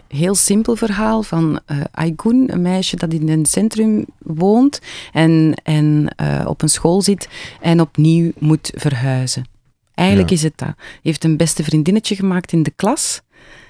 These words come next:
Speaker 1: en ze krijgt bericht dat ze opnieuw moet verhuizen. Dus er is hartzeer en vooral omdat ze haar vriendinnetje niet meer gaat zien.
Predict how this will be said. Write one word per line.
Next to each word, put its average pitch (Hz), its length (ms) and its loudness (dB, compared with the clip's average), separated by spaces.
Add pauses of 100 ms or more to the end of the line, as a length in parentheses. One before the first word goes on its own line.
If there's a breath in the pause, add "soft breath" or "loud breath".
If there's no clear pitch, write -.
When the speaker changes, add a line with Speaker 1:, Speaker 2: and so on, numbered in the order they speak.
(280 loud breath)
Speaker 1:
en 175 380 2 (640)
ze - 120 -2
krijgt 165 320 0
bericht 147 260 -4
dat 156 100 -4
ze - 100 -4
opnieuw 156 260 0
moet 151 140 0
verhuizen. 143 440 -2
Dus 151 160 -2
er 160 100 2
is 151 100 0
hartzeer 135 600 -2
en 151 120 0
vooral 143 320 0
omdat 160 320 0
ze - 80 -4
haar 147 100 -2
vriendinnetje 139 480 -2
niet 135 120 0
meer 135 120 -4
gaat 131 200 -8
zien. 135 280 -6